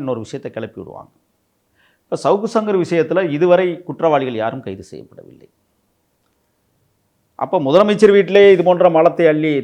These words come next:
தெளித்தால் அல்லது முதலமைச்சர் வீட்டிலே கொண்டு போய் சாக்கடை நீரை இவர்கள் தெளித்தால், அப்படி தெளிப்பது குற்றம், யாராக இருந்தாலும்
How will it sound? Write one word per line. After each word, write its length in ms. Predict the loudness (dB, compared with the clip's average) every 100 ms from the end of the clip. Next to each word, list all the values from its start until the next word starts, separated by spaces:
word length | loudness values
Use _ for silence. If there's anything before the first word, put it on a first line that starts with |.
| -4
தெளித்தால் 440 | -6 0 0 0
அல்லது 200 | -2 -2 -4
முதலமைச்சர் 420 | -4 -4 -4 -4 -4
வீட்டிலே 280 | -6 -4 -4 -4
கொண்டு 180 | -8 -10 -8
போய் 220 | -6 -8 -12 _ _ _ _ _ _ _ _ _ _ _ _ _ -8
சாக்கடை 340 | -8 -4 -6 -4
நீரை 180 | -6 -6 -8
இவர்கள் 300 | -10 -12 -14 -16 -20 _ _ _ _ _ -16
தெளித்தால், 480 | -14 -12 -10 -10 -12 _ _ _ -20
அப்படி 200 | -16 -8 -6
தெளிப்பது 300 | -4 -6 -6
குற்றம், 360 | -8 -6 -8 -8 _ _ _ _ -6
யாராக 300 | 0 0 0 -2
இருந்தாலும் 320 | -4 -10 -14